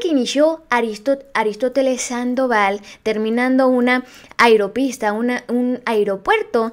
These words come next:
en donde perfectamente queda al lado de este complejo ecoturístico en donde se van a instalar y donde se podría estar distribuyendo más fácilmente las mercancías ilegales, porque todo este territorio resulta que está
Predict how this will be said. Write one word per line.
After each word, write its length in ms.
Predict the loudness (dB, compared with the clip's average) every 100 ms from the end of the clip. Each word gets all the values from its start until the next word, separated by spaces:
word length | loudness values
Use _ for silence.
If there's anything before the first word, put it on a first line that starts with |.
| -10 0
en 240 | 2 4
donde 280 | 2 0 -2
perfectamente 840 | 0 -2 0 -2 -2 -2 -2 -2 -2
queda 240 | 0 0
al 300 | -2 -2 0
lado 280 | 2 2 0
de 160 | -2
este 400 | -4 -4 -4 -6 -10 _ _
complejo 500 | -8 -6 -4 -2 -2 -4
ecoturístico 920 | -6 -6 -8 -6 -4 -4 -6 -6 -6 -6 -12 -20 -4
en 120 | 2
donde 220 | 6 4
se 120 | 4
van 200 | 2 2
a 120 | 0 -2
instalar 800 | -4 -6 -6 -2 2 4 2 0
y 120 | 0
donde 260 | 0 0 -4
se 160 | -4 -2
podría 480 | 0 0 0 0
estar 520 | 0 -4 -10 -2 -2 0
distribuyendo 720 | -4 -6 -8 -6 -4 -4 -4
más 220 | -4 -6
fácilmente 520 | -8 -6 -6 -6 -4
las 140 | -4
mercancías 720 | -4 -6 -8 -8 -4 -2 -2 -6 -14 -20 0
ilegales, 760 | 2 6 6 8 6 6 0 -8 -4
porque 260 | -2 0 0
todo 180 | 2
este 220 | 2 0 -2
territorio 680 | -2 -2 -4 4 6 6
resulta 460 | 4 2 0 0 0
que 100 | 0
está 480 | -4 0 4 4